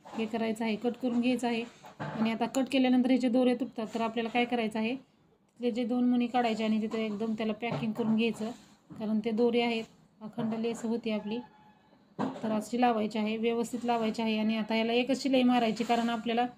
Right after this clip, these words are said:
मध्यभागी शिलाई मारायची. अलीकडच्या साईडला मणी आहे त्यामुळं मणीवरती आपण शिलाई मारू शकत नाही, त्यामुळं बघा अशी लावायची आहे.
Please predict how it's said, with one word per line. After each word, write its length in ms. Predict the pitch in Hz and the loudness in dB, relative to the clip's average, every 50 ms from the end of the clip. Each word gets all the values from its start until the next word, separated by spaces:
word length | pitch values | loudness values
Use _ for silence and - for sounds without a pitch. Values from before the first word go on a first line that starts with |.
| - - - - _ - _ | -18 -20 -20 -20 _ -12 _
मध्यभागी 480 | 233 240 220 202 247 233 240 247 220 254 | -6 -6 -2 -2 0 0 2 2 0 0
शिलाई 260 | 247 285 254 240 233 | 0 2 2 2 4
मारायची. 460 | 226 226 226 214 202 202 185 - - - - | 4 4 2 2 0 0 -2 -6 -8 -10 -6
अलीकडच्या 520 | - 240 233 247 240 254 240 214 254 262 254 | -2 0 2 2 4 4 2 2 2 0 2
साईडला 340 | - 262 247 240 233 240 240 | 2 4 4 4 6 6 6
मणी 280 | 240 247 247 247 247 254 | 8 8 8 8 8 6
आहे 180 | 247 247 240 226 | 6 4 4 2
त्यामुळं 380 | 220 - 233 226 226 233 254 277 285 - - _ _ _ _ _ _ _ _ _ - - | 0 -2 -2 -2 -2 -2 -2 -4 -6 -8 -14 _ _ _ _ _ _ _ _ _ -8 -6
मणीवरती 520 | 240 240 240 240 247 240 240 233 - 247 | -2 0 0 2 2 2 0 0 2 2
आपण 260 | 233 226 - 240 233 214 | 2 2 2 0 -2 -2
शिलाई 280 | - 254 233 233 226 226 | -2 -2 -2 0 0 0
मारू 220 | 233 226 226 226 | 0 0 0 -2
शकत 300 | 220 - 240 - 240 240 | -2 -2 -2 -4 -2 -2
नाही, 220 | 226 226 220 214 214 214 - - - - - - - - - _ _ _ | 0 0 0 -2 -2 -4 -10 -16 -20 -20 -20 -20 -20 -20 -20 _ _ _
त्यामुळं 300 | - 226 226 226 226 220 | -6 -4 -4 -4 -4 -4
बघा 180 | 220 220 208 208 | -4 -4 -4 -4
अशी 260 | 208 202 - - 233 240 | -4 -4 -4 0 0 2
लावायची 400 | 233 233 208 214 214 208 - 220 | 2 4 2 0 0 0 0 0
आहे. 220 | 226 220 220 233 | 0 0 -2 -4